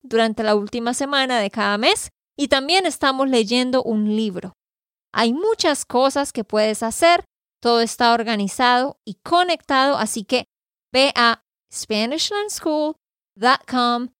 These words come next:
slash member. Allí puedes registrarte por un mes o por seis meses o aún por un año para que ganes los descuentos que tenemos.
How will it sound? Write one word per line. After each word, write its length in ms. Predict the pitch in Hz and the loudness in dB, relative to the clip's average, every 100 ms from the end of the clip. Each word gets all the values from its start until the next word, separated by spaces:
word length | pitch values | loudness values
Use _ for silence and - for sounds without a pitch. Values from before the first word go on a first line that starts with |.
| _ _ | _ _
slash 680 | - - 240 208 190 196 - - - | -10 -4 2 4 2 0 -6 -10 -10
member. 800 | 220 262 311 320 240 190 156 - _ _ _ _ _ 214 | -6 0 0 0 -2 -2 -4 -12 _ _ _ _ _ -4
Allí 240 | 220 269 | -2 -2
puedes 300 | 285 285 285 | 0 2 0
registrarte 760 | 262 254 254 - 349 339 - 349 | -2 -4 -4 2 4 4 2 2
por 240 | 269 226 | 2 0
un 220 | 226 226 | 0 -2
mes 420 | 269 302 302 320 - | 0 2 2 0 -4
o 80 | 202 | -8
por 220 | - 190 | -6 -10
seis 360 | - 339 370 311 | -2 0 0 -4
meses 520 | 254 262 254 254 - _ _ - | -6 -4 -4 -6 -8 _ _ 0
o 140 | 277 | 4
aún 520 | 302 311 403 403 208 - _ - | 6 6 2 -2 -6 -10 _ -8
por 200 | 208 214 | -4 -2
un 160 | 233 | 0
año 480 | 262 277 294 349 - _ _ | 2 2 0 -2 -4 _ _
para 220 | 220 214 214 | 0 0 0
que 180 | 208 | -2
ganes 500 | 196 220 220 233 - - | 2 2 2 -2 -6 -4
los 280 | 220 214 190 | -2 -2 -2
descuentos 720 | 202 - 208 208 208 208 208 | -6 -4 -2 0 -2 -4 -4
que 120 | 220 | -4
tenemos. 640 | 208 196 180 170 190 - | -4 -2 -2 -4 -8 -10